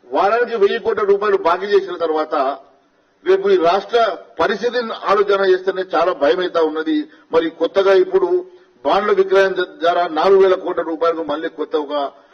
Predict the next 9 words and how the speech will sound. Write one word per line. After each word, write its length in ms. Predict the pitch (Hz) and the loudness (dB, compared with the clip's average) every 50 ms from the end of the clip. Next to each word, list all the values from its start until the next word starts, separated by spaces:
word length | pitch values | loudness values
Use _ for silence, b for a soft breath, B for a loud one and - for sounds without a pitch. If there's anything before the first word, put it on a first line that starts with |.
| b - | b -4
మరి 180 | 143 147 151 151 143 135 - b b b b b b _ _ _ | -2 -2 0 -2 -4 -6 -10 b b b b b b _ _ _
ప్రణాళిక 360 | - 139 151 175 180 185 - 175 | -4 -2 -2 0 -2 -2 -2 -4
ఏర్పాటు 280 | 170 156 151 160 151 147 | -2 0 0 0 0 0
చేసుకున్నట్టుగా 540 | 156 147 - 139 139 147 143 135 139 151 | -2 -4 -4 -8 -10 -10 -10 -8 -8 -6
ఈ 120 | 147 139 143 | -4 -2 -2
రోజు 180 | 151 151 143 147 | -2 -2 -2 -4
మనం 180 | 139 139 135 | -6 -8 -6
పేపర్లో 340 | 131 131 131 127 131 127 123 | -4 -2 -2 -2 -2 -4 -6
చూసినాం. 340 | 120 123 120 - 120 117 | -6 -8 -14 -16 -16 -18